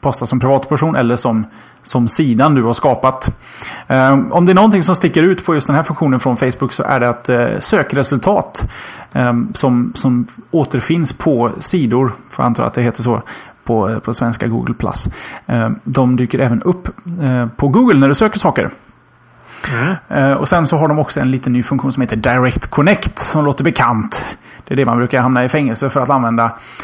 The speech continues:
Speaker 1: Men, eh, i Googles fall så betyder det att du kan plussöka saker i Googles, eh, sökmotor numera. Så kommer du att få ett svar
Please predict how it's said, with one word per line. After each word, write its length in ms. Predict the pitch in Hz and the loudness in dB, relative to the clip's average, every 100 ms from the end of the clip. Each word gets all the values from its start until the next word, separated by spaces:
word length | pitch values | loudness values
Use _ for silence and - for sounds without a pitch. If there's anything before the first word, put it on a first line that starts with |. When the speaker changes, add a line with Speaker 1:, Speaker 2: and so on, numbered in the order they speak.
| - - | -10 0
Speaker 1:
Men, 240 | 156 160 | 2 4
eh, 200 | 156 151 | 4 4
i 320 | - 160 156 143 | 2 2 2 2
Googles 320 | 165 131 - | 2 0 0
fall 140 | 135 | 0
så 100 | 127 | 0
betyder 280 | 127 139 120 120 | -2 0 0 0
det 20 | |
att 120 | - | 0
du 80 | 131 | -2
kan 400 | - 143 143 120 | 0 0 0 -2
plussöka 920 | - 202 - - - - 143 120 - 185 | 0 0 0 -4 -4 -2 0 0 -2 -4
saker 460 | 202 - - 123 143 | -2 -4 -2 -2 -2
i 180 | 120 | -2
Googles, 600 | 117 135 110 120 120 - | 0 0 0 -4 -6 -4
eh, 260 | 110 113 101 | -4 -4 -4
sökmotor 480 | - 151 135 127 156 | -4 -2 -4 -2 -2
numera. 360 | 143 131 117 - - - - | 0 0 0 -4 -16 -20 -10
Så 160 | 131 | -6
kommer 300 | - 120 120 | -2 0 0
du 240 | 117 123 120 | 2 2 0
att 140 | - | -2
få 160 | - 123 | -6 -6
ett 80 | - | -4
svar 500 | - 120 107 127 | -2 0 0 -2